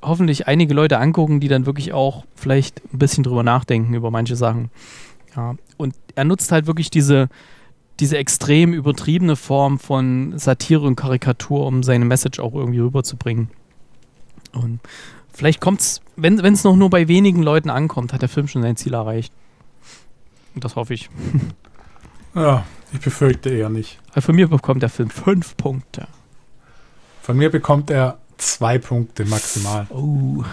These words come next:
Speaker 1: Ja.
Speaker 2: Also, und das ist schon wohlwollend, weil ich war richtig enttäuscht. Also
Speaker 1: Mhm.
Speaker 2: wirklich richtig enttäuscht. Ich denke, das Potenzial, was bei Borat dann nochmal geschlummert hätte für einen zweiten Teil,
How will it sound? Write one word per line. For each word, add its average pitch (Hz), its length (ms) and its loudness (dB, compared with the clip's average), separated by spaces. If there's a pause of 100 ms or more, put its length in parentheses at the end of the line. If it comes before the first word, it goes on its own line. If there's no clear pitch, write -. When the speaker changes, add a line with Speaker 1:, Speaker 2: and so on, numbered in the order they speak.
(420)
Speaker 1:
Ja. 123 180 -10 (140)
Speaker 2:
Also, 131 240 -2
und 156 180 0
das 143 100 4
ist 143 120 -2
schon 135 240 2 (400)
wohlwollend, 120 760 2
weil 117 160 -4
ich - 140 -10
war 139 340 0
richtig 123 440 -2
enttäuscht. 110 480 -6 (880)
Also 135 140 2
Speaker 1:
Mhm. 139 60 4
Speaker 2:
wirklich 123 260 2
richtig 113 260 0
enttäuscht. 107 560 -6
Ich - 80 -20
denke, 165 400 2 (380)
das 139 160 -2
Potenzial, 139 760 2
was 135 280 -2
bei 127 160 -2
Borat 147 400 2
dann 131 80 4
nochmal 123 180 2
geschlummert 143 480 0
hätte 135 160 -2
für - 140 -8
einen 117 100 -2
zweiten 120 400 -6
Teil, 127 320 -2